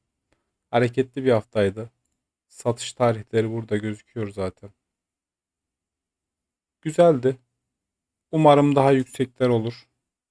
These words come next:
Pazar çok durgun. Yani durgun olmasına rağmen yine iyi bir kar ettiğimizi düşünüyorum. Hayırlısı olsun.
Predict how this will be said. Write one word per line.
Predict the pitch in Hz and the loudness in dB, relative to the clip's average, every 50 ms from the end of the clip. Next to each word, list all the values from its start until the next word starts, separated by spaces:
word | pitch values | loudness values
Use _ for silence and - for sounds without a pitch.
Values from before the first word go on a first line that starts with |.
| _ _ _ _ 143 - _ | _ _ _ _ -20 -20 _
Pazar | _ 135 131 131 135 147 139 - | _ -2 -2 -2 0 -4 -4 -4
çok | _ _ - 151 - _ _ - | _ _ -16 -16 -16 _ _ -10
durgun. | 131 120 117 120 120 127 - _ _ _ _ - | -10 -10 -8 -10 -12 -12 -14 _ _ _ _ -16
Yani | 76 90 107 110 110 113 | -10 -6 -6 -6 -4 -4
durgun | 120 120 123 127 127 131 | -6 -6 -4 -4 -4 -2
olmasına | 120 120 120 120 123 120 120 - - 131 127 | -2 -2 -2 -2 -2 -2 -4 -4 -2 -2 0
rağmen | 120 117 113 110 113 120 120 120 123 - _ _ _ | 2 2 0 2 0 0 0 -2 -4 -6 _ _ _
yine | - 117 113 - | -8 -6 -6 -6
iyi | - 113 120 120 117 | -4 -4 -4 -4 -4
bir | 120 - | -6 -12
kar | - - 120 113 113 | -10 -6 -6 -6 -6
ettiğimizi | 110 - _ _ 113 107 107 107 113 110 | -6 -10 _ _ -4 -4 -4 -6 -8 -14
düşünüyorum. | 110 - - - 110 101 98 98 104 110 117 _ _ _ _ _ _ _ _ _ _ _ _ _ _ _ _ _ _ _ _ _ _ _ _ _ _ _ _ _ _ _ _ _ _ _ _ _ _ _ _ _ _ _ | -20 -20 -18 -14 -14 -12 -12 -12 -16 -18 -20 _ _ _ _ _ _ _ _ _ _ _ _ _ _ _ _ _ _ _ _ _ _ _ _ _ _ _ _ _ _ _ _ _ _ _ _ _ _ _ _ _ _ _
Hayırlısı | - 196 196 185 175 170 - - - 170 | 0 2 2 2 0 -4 -8 -6 0 2
olsun. | 156 139 117 - - - 123 135 | 2 2 2 0 -8 -16 -16 -18